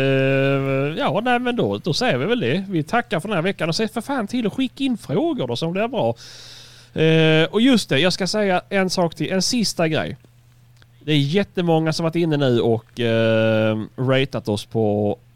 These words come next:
Spotify och följer oss där. Stort jävla tack till er. Det ramlar fortfarande in mycket folk i Facebookgruppen, vilket är skitkul. Fortsätt in där.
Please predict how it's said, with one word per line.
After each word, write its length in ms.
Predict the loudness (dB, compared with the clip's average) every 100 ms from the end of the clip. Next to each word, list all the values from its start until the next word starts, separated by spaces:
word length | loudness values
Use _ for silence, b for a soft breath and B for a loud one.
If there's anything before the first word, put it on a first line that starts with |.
| _ _ _
Spotify 720 | -20 -4 -4 -4 -6 -2 0 -2
och 120 | -4
följer 400 | -2 -2 0 -4
oss 180 | -6 -6
där. 300 | -4 -4 -6
Stort 480 | -6 0 0 0 -4
jävla 240 | -4 -4
tack 280 | -4 -8 -8
till 100 | -8
er. 220 | -6 -6 -10 b b _ _
Det 80 | -2
ramlar 320 | -2 0 0
fortfarande 380 | 0 0 -2 -4
in 220 | -2 0
mycket 400 | 0 -2 -4 -2
folk 380 | 0 0 -2 -8
i 80 | -6
Facebookgruppen, 800 | -4 -4 -4 -8 -8 -8 -6 -6
vilket 220 | -6 -8
är 80 | -12
skitkul. 880 | -14 -8 -6 -6 -8 -8 -4 -4 -8 b b b b b b -20 -20 -4
Fortsätt 560 | 0 2 0 -2 -4 -2
in 240 | -4 -2
där. 240 | -2 -4